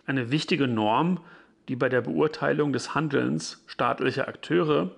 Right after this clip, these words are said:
häufig nicht mitbedacht wird. Wenn ein Mitarbeiter des Jobcenters eine Antragstellerin wie ein ungezogenes Kind behandelt, so hält er sich formal gesehen an die Regeln. Er zeugt bei seinem Gegenüber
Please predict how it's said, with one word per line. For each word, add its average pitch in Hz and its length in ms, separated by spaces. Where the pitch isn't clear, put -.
häufig 120 420
nicht 147 200
mitbedacht 123 680
wird. - 260
Wenn 139 140
ein 131 180
Mitarbeiter 135 640
des 151 280
Jobcenters 135 920
eine - 220
Antragstellerin 135 920
wie 147 100
ein 147 160
ungezogenes 165 720
Kind 180 240
behandelt, 127 640
so 127 160
hält 143 180
er 156 60
sich 123 220
formal 123 540
gesehen 123 420
an 135 120
die 139 60
Regeln. 123 580
Er 117 120
zeugt 131 300
bei 131 100
seinem 123 260
Gegenüber 151 720